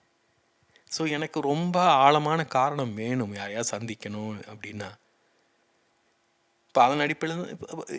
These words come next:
எ-, எவ்வளவு எல்லாம் எப்படி கனெக்ட் ஆகுது பாருங்க. இப்ப அப்போ நீ ஒரு சி-, ஒரு ஸ்-, ஒரு ஸ்-, ஒரு செயலை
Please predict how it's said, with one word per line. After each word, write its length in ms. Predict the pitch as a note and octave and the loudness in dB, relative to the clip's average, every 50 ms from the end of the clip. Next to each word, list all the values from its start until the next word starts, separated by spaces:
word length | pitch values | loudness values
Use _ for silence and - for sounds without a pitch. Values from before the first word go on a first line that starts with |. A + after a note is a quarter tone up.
| - - C#3+ | -10 -10 -10
எ-, 260 | C#3 C#3+ D3+ D#3+ - | -8 -6 -6 -6 -4
எவ்வளவு 560 | - D3+ D#3+ D3+ F3 F#3+ F#3+ F#3+ F#3 E3+ D#3+ | -2 -2 0 2 4 4 4 4 4 2 2
எல்லாம் 220 | C#3 D3+ E3+ F#3+ F3+ | 0 0 0 0 0
எப்படி 280 | D3+ - - - F3 | 0 0 -2 -4 -2
கனெக்ட் 340 | - - D#3 D#3+ - - - | 0 0 0 0 2 2 4
ஆகுது 200 | D3+ C#3+ B2+ - | 4 4 2 -2
பாருங்க. 320 | - - G#2+ G#2+ G#2+ G#2+ G#2+ | -8 -10 -8 -8 -8 -10 -8
இப்ப 160 | - B2 A#2+ | -4 -4 -4
அப்போ 340 | A#2+ A#2+ - A#2+ A#2 A2+ - - B2 - _ _ _ _ _ _ _ _ _ _ - | -4 -4 -6 -6 -6 -6 -8 -12 -16 -18 _ _ _ _ _ _ _ _ _ _ -6
நீ 240 | B2+ C3 D3 D3 | -4 -2 -2 -2
ஒரு 300 | C#3+ C#3 C3 B2+ C#3 C3+ B2 - | -2 -2 -2 0 0 0 0 0
சி-, 140 | - A2 A#2 | -2 -4 -4
ஒரு 180 | B2 B2+ C3 | -6 -6 -8
ஸ்-, 260 | - - - - - - - - _ _ - - - - - - | -10 -10 -12 -12 -12 -16 -20 -20 _ _ -20 -18 -16 -14 -10 -6
ஒரு 100 | - A2+ - | -6 -4 -4
ஸ்-, 140 | - - - | -4 -4 -4
ஒரு 140 | B2 C3 - | 0 2 4
செயலை 340 | - - C#3+ D#3+ F#3 F#3 | 4 4 6 6 4 4